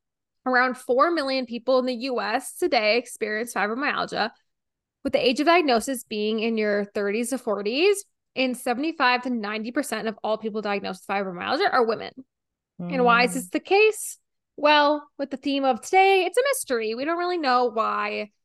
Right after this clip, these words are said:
Speaker 1: like, women specifically have fibromyalgia more than men. It's just, like, we don't really understand why fibrom-,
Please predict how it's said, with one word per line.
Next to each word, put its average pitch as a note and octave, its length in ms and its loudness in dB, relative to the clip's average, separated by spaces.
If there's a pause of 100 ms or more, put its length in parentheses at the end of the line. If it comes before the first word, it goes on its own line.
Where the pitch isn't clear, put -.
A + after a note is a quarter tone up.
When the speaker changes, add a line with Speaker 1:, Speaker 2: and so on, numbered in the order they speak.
(140)
Speaker 1:
like, A#3 160 -10
women A3+ 380 0
specifically G3 800 -6 (800)
have A3 500 2 (300)
fibromyalgia D4+ 680 2
more A3+ 260 2
than A3+ 200 -4
men. A3+ 400 -8
It's - 100 -12
just, A#3 220 -6
like, A3 160 -6
we A3+ 60 -6
don't G3+ 180 -6
really G#3+ 260 -4
understand G3+ 540 -8
why G3 240 0
fibrom-, F3 300 -10